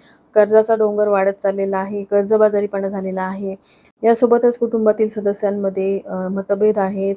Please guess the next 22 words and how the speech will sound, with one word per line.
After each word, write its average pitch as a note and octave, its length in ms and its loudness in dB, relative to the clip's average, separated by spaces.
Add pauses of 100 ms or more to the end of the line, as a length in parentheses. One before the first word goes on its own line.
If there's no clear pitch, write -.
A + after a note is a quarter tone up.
कोणाशी F#3+ 420 -4
कोणाचं F#3 380 -6
पटत F#3+ 380 -4
नाही, F#3 460 -6
सतत G3 260 -4
घरामध्ये F#3 600 -2
वादविवाद F3+ 560 0
होतात, F3+ 320 -6 (100)
भांडणं F#3 280 -8
होतात, F#3+ 420 -6 (580)
पती G#3 240 2
पत्नीमध्ये G#3 560 0
पटत F#3+ 400 -4
नाही, F#3+ 420 -6
खूप - 240 -12
वर्ष G3 280 0
लग्नाला F#3 480 -2
उलटून F#3 380 -4
गेल्यानंतरही F#3 840 -4 (460)
तुम्हाला F#3+ 380 0
मुलबाळ F#3 480 2
होत G3+ 160 -2